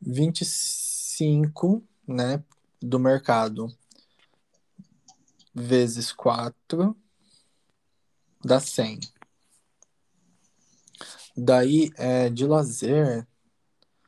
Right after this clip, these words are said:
dá mais ou menos oitenta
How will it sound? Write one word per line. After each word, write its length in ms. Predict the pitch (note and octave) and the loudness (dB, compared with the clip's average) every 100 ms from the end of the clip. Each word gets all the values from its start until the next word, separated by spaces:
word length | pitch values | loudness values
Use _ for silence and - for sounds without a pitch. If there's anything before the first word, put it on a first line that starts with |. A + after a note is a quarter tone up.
| _ _ _ _ - | _ _ _ _ -16
dá 720 | B2 A2+ A2+ A2+ A2+ A2+ A2+ A2+ | -10 -4 0 2 2 0 -4 -4
mais 240 | A2+ A2 | -6 -6
ou 60 | A2+ | -6
menos 360 | A2+ A2+ A2 | -4 -4 -4
oitenta 760 | A#2 A2 - B2 C3 B2+ - | -6 -6 -4 -4 -4 -6 -4